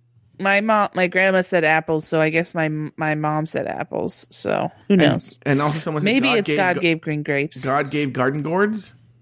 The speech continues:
Speaker 1: God gave garden gourds.
Speaker 2: How about
Speaker 1: Well, that,
Speaker 2: God gave
Speaker 1: that
Speaker 2: gar-
Speaker 1: person's just a show off.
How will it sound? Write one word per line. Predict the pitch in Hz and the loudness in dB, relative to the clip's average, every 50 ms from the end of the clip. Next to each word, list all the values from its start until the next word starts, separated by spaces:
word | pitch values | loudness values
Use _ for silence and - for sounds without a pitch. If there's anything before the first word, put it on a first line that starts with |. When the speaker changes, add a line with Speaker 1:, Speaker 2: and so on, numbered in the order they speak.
| _ _ _ _ _ _ _ _ _ _ _ _ _ _ _ _ _ - | _ _ _ _ _ _ _ _ _ _ _ _ _ _ _ _ _ -12
Speaker 1:
God | - - - - 220 - | -10 -6 -2 -2 -2 -2
gave | - - - 190 - - | -2 -6 -6 -6 -4 -2
garden | - 180 151 - - - - | -2 -2 -2 -2 -10 -20 -14
gourds. | - 175 - - - - | -12 -12 -12 -12 -14 -8
Speaker 2:
How | - 233 | -4 -4
about | 262 285 330 | -2 -2 -2
Speaker 1:
Well, | 156 156 | -2 0
that, | 156 160 208 214 | 0 0 0 -2
Speaker 2:
God | 190 180 | -2 -2
gave | 214 | -2
Speaker 1:
that | 202 220 233 185 | 0 0 0 0
Speaker 2:
gar- | 180 | -2
Speaker 1:
person's | 180 160 - 156 147 160 | -4 -4 -4 -6 -8 -8
just | 156 139 - - | -10 -12 -12 -12
a | 139 | -12
show | - - 151 151 143 | -4 0 0 2 2
off. | 127 - - | 0 -2 -4